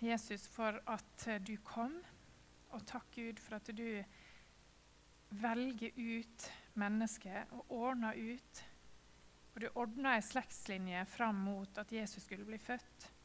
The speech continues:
slik at vi kunne bli redda. Og så blir vi liksom med i denne familien og i denne store slekta. Og jeg takker deg, Jesus, for at vi får ta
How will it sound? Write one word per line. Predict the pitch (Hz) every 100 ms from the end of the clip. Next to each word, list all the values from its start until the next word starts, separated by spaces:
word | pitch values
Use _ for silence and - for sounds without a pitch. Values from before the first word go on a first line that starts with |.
| - - - - - - - - -
slik | - 247 220 185
at | 180
vi | 202
kunne | 196 180 175
bli | 175
redda. | 175 190 190 - - - - - - - - - - - - - -
Og | 233
så | 320
blir | 240 277 269 196
vi | 202
liksom | 233 233 233
med | 262 214 180
i | 185
denne | 208 226
familien | - 196 208 185 175 208 226
og | 240 208
i | 208
denne | 220 220
store | - 220 233 226
slekta. | - 208 - - 180 208 - - - - - - -
Og | 240
jeg | -
takker | 220 - 254 208
deg, | 196 208
Jesus, | 208 196
for | - 202
at | 196
vi | 208 254 262
får | - 220
ta | 202